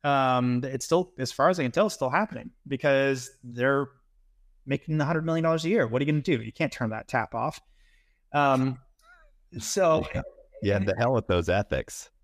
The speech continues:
Speaker 1: Uh, he-, well, and so now you're thinking, "Well, Visa and MasterCard, maybe they care about the problem."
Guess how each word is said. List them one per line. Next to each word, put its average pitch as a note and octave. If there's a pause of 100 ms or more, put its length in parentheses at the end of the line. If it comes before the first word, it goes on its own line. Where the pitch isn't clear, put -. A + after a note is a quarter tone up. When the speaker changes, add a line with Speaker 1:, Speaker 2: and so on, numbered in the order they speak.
(280)
Speaker 1:
Uh, D3+
he-, C#3 (400)
well, E3+ (240)
and F3+
so G3
now F#3+
you're A3
thinking, F#3
"Well, D#3
Visa F3
and C#3+
MasterCard, D3
maybe C3+
they C#3+
care B2
about -
the -
problem." -